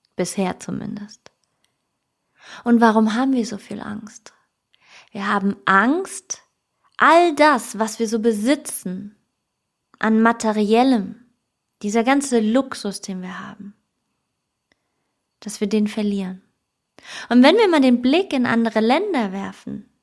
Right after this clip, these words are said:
das sind die meisten Länder der Welt, da wirst du viel mehr Lebensfreude spüren. Denn diese Menschen, die haben schon alles verloren. Das bedeutet nicht, dass diese Menschen keine Angst haben.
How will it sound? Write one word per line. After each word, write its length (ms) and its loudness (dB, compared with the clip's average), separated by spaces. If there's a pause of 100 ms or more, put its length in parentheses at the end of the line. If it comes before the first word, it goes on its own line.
(280)
das 160 -10
sind 140 2
die 80 4
meisten 520 2
Länder 300 0
der 160 -6
Welt, 380 -14 (920)
da 120 -4
wirst 200 -4
du 40 -8
viel 280 2
mehr 180 2
Lebensfreude 720 -4
spüren. 600 -12 (1700)
Denn 120 4
diese 220 4
Menschen, 840 0 (1700)
die 100 -8
haben 120 -2
schon 180 -6
alles 320 -8
verloren. 520 -12 (560)
Das 140 -4
bedeutet 440 0
nicht, 240 -4
dass 120 -4
diese 260 0
Menschen 400 0
keine 300 -2
Angst 400 -4
haben. 440 -8